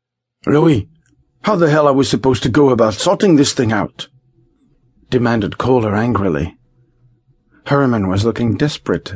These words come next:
and ill behind a blue polka dot bandana that had been soaked in cheap toilet water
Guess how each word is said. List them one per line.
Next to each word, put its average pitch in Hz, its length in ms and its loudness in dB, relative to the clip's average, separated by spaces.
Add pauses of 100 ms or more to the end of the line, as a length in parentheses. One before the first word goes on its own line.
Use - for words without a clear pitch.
(120)
and 92 200 -4
ill 135 380 0
behind 98 360 -2
a 95 40 -4
blue 107 200 -2
polka 117 340 -4
dot 98 260 -4
bandana 98 640 -2 (580)
that 85 140 -6
had 95 120 -2
been 104 160 -2
soaked 151 400 -6
in 117 80 -4
cheap 135 280 -6
toilet 101 420 -4
water 95 440 -2